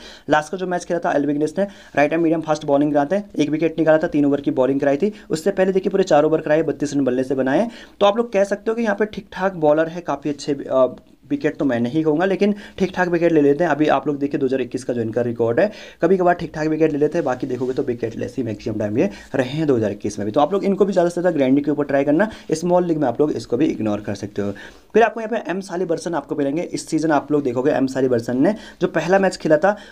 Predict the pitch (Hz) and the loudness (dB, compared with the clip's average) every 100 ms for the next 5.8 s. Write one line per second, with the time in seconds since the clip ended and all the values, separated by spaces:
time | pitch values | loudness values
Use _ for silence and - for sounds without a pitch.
0 | - 180 214 208 202 190 170 170 185 185 | -4 -2 0 0 0 2 4 4 4 2
1 | 185 190 160 139 156 156 151 156 147 160 | 0 -2 2 2 4 2 2 0 -4 -4
2 | 147 151 139 139 131 135 - 143 139 160 | -2 0 2 2 2 0 2 2 4 2
3 | 156 160 - 139 143 139 151 151 127 127 | 2 -2 0 0 2 2 0 0 -2 -2
4 | 127 120 113 131 143 170 135 131 156 160 | -2 0 2 0 -2 2 0 0 -4 -4
5 | 160 165 127 127 135 139 160 | -4 -6 -2 -2 -2 -4 -2